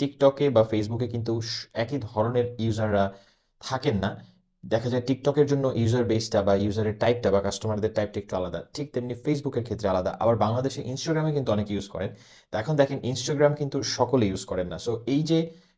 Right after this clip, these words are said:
কালচারগুলো, এই যে ডিফারেন্ট, ডিফারেন্ট যে বিষয়গুলো, এগুলো কিন্তু প্রোডাক্ট রিসার্চের ক্ষেত্রে অত্যন্ত গুরুত্বপূর্ণ। So কেন হঠাৎ করে Facebook, Instagram, TikTok এগুলো নিয়ে কথা বলছি? আমাদের দেশে usually যেটা হয়, Facebook-টা এত বেশি জনপ্রিয় যে আমাদের বিজনেসগুলো বলেন, মার্কেটিং বলেন বা যে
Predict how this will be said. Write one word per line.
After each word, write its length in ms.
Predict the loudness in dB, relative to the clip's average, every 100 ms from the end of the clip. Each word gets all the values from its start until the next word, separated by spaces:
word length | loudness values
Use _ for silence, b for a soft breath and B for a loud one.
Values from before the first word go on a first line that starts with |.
| -2
কালচারগুলো, 480 | 4 4 4 2 2 0
এই 60 | 0
যে 60 | -2 -4 -6
ডিফারেন্ট, 280 | -6 -4 -2
ডিফারেন্ট 240 | -2 -2 -2
যে 40 | -2
বিষয়গুলো, 320 | -4 -4 -2 -4
এগুলো 180 | -2 -2 -2
কিন্তু 180 | -4 -6 -6
প্রোডাক্ট 260 | -2 -2 -4
রিসার্চের 380 | -8 -6 -4 -6
ক্ষেত্রে 240 | -4 -6 -4 -6
অত্যন্ত 240 | -6 -6 -6 -6
গুরুত্বপূর্ণ। 440 | -6 -8 -12 -12 -14 b b b -10
So 120 | -2 -2 -2 2
কেন 160 | 4 6 6
হঠাৎ 260 | 4 4 0 2
করে 160 | 2 2 2
Facebook, 280 | -2 0 -2 -4
Instagram, 280 | 0 0 0
TikTok 220 | -2 -6 -2
এগুলো 160 | 0 2
নিয়ে 120 | 0 -4
কথা 120 | -8 -10
বলছি? 180 | -12 -14 b b b b b b _
আমাদের 260 | 2 4 6 4
দেশে 200 | 2 0 0 4
usually 260 | 6 4 4
যেটা 120 | 2 2
হয়, 100 | 2 2
Facebook-টা 360 | 2 2 2 2
এত 60 | 2
বেশি 140 | -2 0
জনপ্রিয় 340 | 0 -2 -2 -4 -2
যে 60 | -2
আমাদের 240 | 0 0 0 -6 _ _ -12 -4
বিজনেসগুলো 480 | -2 0 0 2 2 4
বলেন, 160 | 2 2
মার্কেটিং 320 | -2 -2 -4 -2 0
বলেন 160 | 0 -2
বা 80 | -2 -4 -4
যে 60 | -2